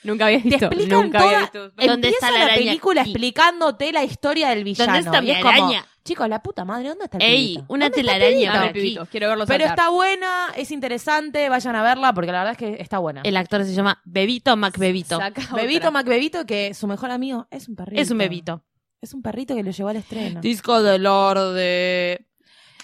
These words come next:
Speaker 3: Eh,
Speaker 2: Aplausos.
Speaker 3: aplausos.
Speaker 2: La Lorda sacó un disco nuevo.
Speaker 3: La Lorda sacó un disco
Speaker 1: Después de
Speaker 3: nuevo
Speaker 1: como
Speaker 3: y
Speaker 1: cuatro
Speaker 3: el pano-,
Speaker 1: años.
Speaker 3: el panorama en,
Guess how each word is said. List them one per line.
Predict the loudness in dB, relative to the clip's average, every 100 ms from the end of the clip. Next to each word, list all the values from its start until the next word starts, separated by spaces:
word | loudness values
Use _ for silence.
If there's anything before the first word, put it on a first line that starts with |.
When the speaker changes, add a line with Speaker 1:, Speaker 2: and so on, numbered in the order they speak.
| _ _
Speaker 3:
Eh, | -2 0 0 0 0 0 0 0
Speaker 2:
Aplausos. | 0 -2 -4 -8
Speaker 3:
aplausos. | -6 -4 -4 -8 -16 -20 _ -18 -18 _ 0
Speaker 2:
La | 2
Lorda | 6 6 6 4
sacó | 0 -2 -2
un | -2
disco | -2 -2
nuevo. | 2 2 4
Speaker 3:
La | 4
Lorda | 4 4 4
sacó | 0 -2 -2
un | -4
disco | -6 -4
Speaker 1:
Después | -2
de | 2
Speaker 3:
nuevo | 2 2
Speaker 1:
como | 0
Speaker 3:
y |
Speaker 1:
cuatro | 0 2 2
Speaker 3:
el | 2
pano-, | 2 -2
Speaker 1:
años. | -6
Speaker 3:
el | -4
panorama | -4 -2 -2 -2 -2 -4 -4 -6 -12 -10
en, | -6 -6 -8 -12